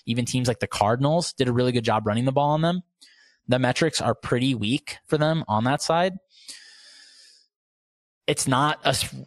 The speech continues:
it's not a front that I, I think is built to stuff the run. It's definitely a front where they, they built everything with an eye to rushing the passer, which is right, I think, especially when you're gonna have a lot of leads like the forty-niners.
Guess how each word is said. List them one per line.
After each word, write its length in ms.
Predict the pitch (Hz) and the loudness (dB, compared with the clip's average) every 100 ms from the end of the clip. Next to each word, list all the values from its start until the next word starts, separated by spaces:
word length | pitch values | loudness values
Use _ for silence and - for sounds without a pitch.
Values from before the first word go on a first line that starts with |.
| - | -2
it's 200 | 160 147 | -2 0
not 220 | 135 151 | 2 2
a 60 | |
front 420 | 147 - 127 147 135 | 0 2 2 2 0
that 120 | 120 | 0
I, 160 | 113 | 2
I 40 | 127 | 0
think 220 | 143 127 | 0 -2
is 100 | 110 | -2
built 280 | 107 117 - | 0 -2 0
to 80 | 120 | -2
stuff 280 | - 117 | 0 0
the 80 | - | 0
run. 300 | 101 101 107 | 2 2 2
It's 180 | 123 - | 0 -2
definitely 380 | 127 123 131 123 | 0 0 2 0
a 40 | |
front 380 | 113 117 113 120 | 2 2 2 0
where 380 | 123 113 110 107 | 0 2 2 2
they, 300 | 107 110 110 | 2 2 2
they 180 | 113 113 | 2 2
built 280 | 113 113 117 | 2 0 2
everything 340 | 120 120 120 | 2 2 2
with 120 | 117 | 2
an 80 | 113 | 0
eye 160 | 110 110 | 0 2
to 100 | 110 | 2
rushing 260 | 110 - | 2 0
the 80 | 107 | -2
passer, 540 | - 110 117 139 143 160 - _ _ _ _ _ - | 0 0 2 0 0 -2 -12 _ _ _ _ _ -4
which 180 | 151 151 | -2 0
is 120 | 120 | 0
right, 420 | 95 95 127 - - - | 2 0 -2 -6 -14 -4
I 140 | 113 | 0
think, 220 | 113 123 | 0 0
especially 320 | 120 - 107 113 | -2 -2 -2 0
when 60 | |
you're 80 | 104 | 0
gonna 120 | 101 | 0
have 180 | 98 104 | 0 0
a 40 | |
lot 120 | 101 95 | 0 -2
of 120 | 90 | -4
leads 220 | 101 110 | -4 -2
like 120 | 135 | -4
the 80 | 135 | -4
forty-niners. 680 | 139 135 143 147 165 180 | -2 0 2 0 -2 -4